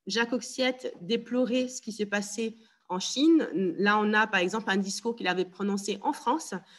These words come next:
où il disait qu'il ne pouvait pas ne pas faire référence, euh, à, aux choses qui se passaient à Lhasa, au Tibet,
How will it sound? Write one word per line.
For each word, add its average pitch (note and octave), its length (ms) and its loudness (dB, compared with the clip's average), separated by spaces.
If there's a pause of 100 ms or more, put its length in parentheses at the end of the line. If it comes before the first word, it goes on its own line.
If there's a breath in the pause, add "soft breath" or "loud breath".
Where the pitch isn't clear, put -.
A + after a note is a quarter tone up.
(200 loud breath)
où A3+ 100 -2
il A3+ 120 2
disait A3 300 2
qu'il G#3+ 260 0
ne G#3 80 2
pouvait G#3 320 -2
pas A3+ 420 6
ne G3+ 120 4
pas G3+ 280 0
faire G#3 180 -4
référence, G3+ 560 -4
euh, E3 260 -2
à, - 320 -2
aux G3 60 0
choses A3+ 260 -2
qui G#3 120 -10
se G3+ 120 -8
passaient G3+ 440 -4 (340 soft breath)
à F#3 140 4
Lhasa, F#3 440 2
au F3+ 60 0
Tibet, G3+ 460 -4